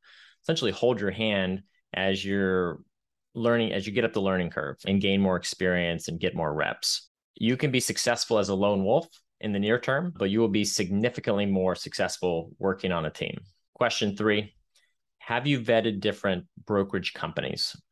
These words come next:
Not all brokerage firms are created equal.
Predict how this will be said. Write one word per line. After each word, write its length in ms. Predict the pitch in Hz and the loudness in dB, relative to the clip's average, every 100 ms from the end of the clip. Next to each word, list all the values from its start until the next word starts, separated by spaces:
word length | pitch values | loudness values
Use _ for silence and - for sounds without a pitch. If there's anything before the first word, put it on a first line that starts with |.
| _ - | _ -4
Not 240 | 95 107 131 | 2 4 4
all 140 | 139 | 2
brokerage 480 | 131 117 - 107 - | 6 4 4 0 0
firms 340 | 110 104 98 | 0 0 2
are 100 | 95 | 0
created 400 | - 104 92 87 | -2 0 0 0
equal. 420 | 87 80 82 - | -4 -6 -10 -10